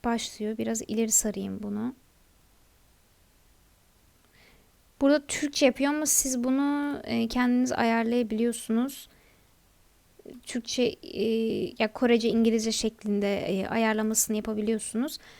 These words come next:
Çeviri dili, ha, buradan,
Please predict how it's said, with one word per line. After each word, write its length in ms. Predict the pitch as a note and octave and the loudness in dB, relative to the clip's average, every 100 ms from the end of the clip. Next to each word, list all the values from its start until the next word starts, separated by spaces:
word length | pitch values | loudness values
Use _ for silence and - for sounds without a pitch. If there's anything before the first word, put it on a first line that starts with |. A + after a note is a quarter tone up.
| - - _ _ _ _ _ _ _ _ _ _ _ - | -20 -20 _ _ _ _ _ _ _ _ _ _ _ -8
Çeviri 440 | - C4 B3+ B3 G#3+ | 2 6 6 6 6
dili, 200 | A#3 C#4+ | 4 6
ha, 220 | C4 A#3 - - | 4 2 -2 -2
buradan, 400 | A3+ A3+ C4+ | 0 2 0